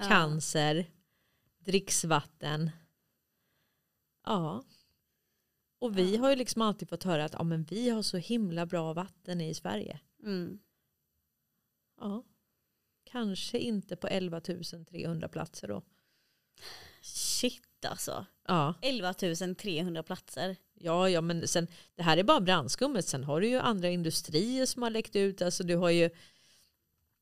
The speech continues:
Speaker 2: du har ju läkemedel som har slängts,
Speaker 1: Mm.
Speaker 2: som också läcker ut i vattnet.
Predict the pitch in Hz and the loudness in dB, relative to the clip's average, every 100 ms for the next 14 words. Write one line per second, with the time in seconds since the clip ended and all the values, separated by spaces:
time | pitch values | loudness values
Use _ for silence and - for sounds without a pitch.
0 | - - 175 165 156 160 165 196 160 156 | -10 0 4 6 6 6 6 4 4 0
1 | 147 147 151 196 294 339 - _ _ - | -2 0 2 2 2 -4 -16 _ _ -4
2 | - 214 208 202 214 202 285 - - - | 0 2 2 2 2 0 -2 -8 -10 -12
3 | 208 208 190 196 _ - - 196 160 - | -20 -20 -20 -20 _ -2 2 2 2 2
4 | 190 214 262 240 214 226 214 220 - 202 | 4 4 4 4 4 0 -2 -2 -2 -2
5 | 226 - | -2 -4